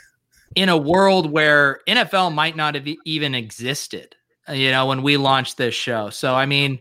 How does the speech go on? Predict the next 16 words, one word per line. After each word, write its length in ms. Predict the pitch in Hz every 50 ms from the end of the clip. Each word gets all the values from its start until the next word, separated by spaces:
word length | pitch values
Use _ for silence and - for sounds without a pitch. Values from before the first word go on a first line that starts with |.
| _ _ _ _ _ _ _ _ _ _ _
this 140 | - 202 240
show 400 | - - - - 208 202 185 175
thrives 1300 | 151 - - 107 101 - 143 127 127 139 139 139 143 143 139 131 123 113 110 107 104 - - - - - _ _ _ _ -
on 160 | 139 139 131
the 60 | 123
fringes. 920 | - - - 143 139 139 139 123 123 127 120 113 107 98 - - - - - _ _ _ _ _ _ _ _ _ _ _ _ _ _ _ _
This 140 | - 170 175
show 300 | - - - 202 170 151
thrives 760 | 143 - - - 151 165 165 175 180 180 175 175 165 151 -
on 120 | 165 151 147
the 80 | 139
sports 840 | - - - _ - 160 160 156 139 127 - - - - - - - _ _ _ _ -
that 140 | - 147 143
have 100 | 131 113
been 180 | 156 151 151
discarded 720 | 139 139 131 - - - 151 139 147 147 139 135 123 110